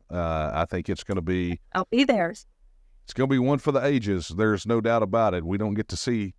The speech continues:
Speaker 1: anything like this. No, none of us have in our lifetimes.
Speaker 2: No, I'll be there Tuesday praying, so.
Speaker 1: Okay. Well, you,
Speaker 2: Yeah,
Speaker 1: well,
Speaker 2: and I
Speaker 1: I,
Speaker 2: love your
Speaker 1: I
Speaker 2: book,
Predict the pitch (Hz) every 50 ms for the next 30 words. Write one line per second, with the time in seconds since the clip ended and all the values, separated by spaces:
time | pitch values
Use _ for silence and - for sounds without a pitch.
0 | _ _ _ - 107 104 101 101 - 113 107 104 98 98 95 104 107 82 90 90
1 | 90 87 87 - 104 113 127 107 117 127 151 170 156 117 120 101 - - 120 104
2 | 98 90 90 98 113 117 98 87 82 82 - - - 82 73 67 - 92 101 -
3 | - - _ _ _ _ _ _ _ _ _ _ - _ _ _ - - - _
4 | - _ _ _ - - - - - - 202 196 190 185 180 180 185 - - 214
5 | 220 - 285 294 294 277 262 262 - - 277 285 277 262 - - 254 214 208 208
6 | - - 226 240 226 214 196 196 220 262 262 - _ _ _ _ _ _ - -
7 | 214 208 - 196 190 214 - - 92 98 113 117 - 131 135 165 175 143 - _
8 | _ _ - - 110 120 110 - 208 214 214 220 - - - - 220 - 233 277
9 | 311 311 294 269 240 214 254 254 262 -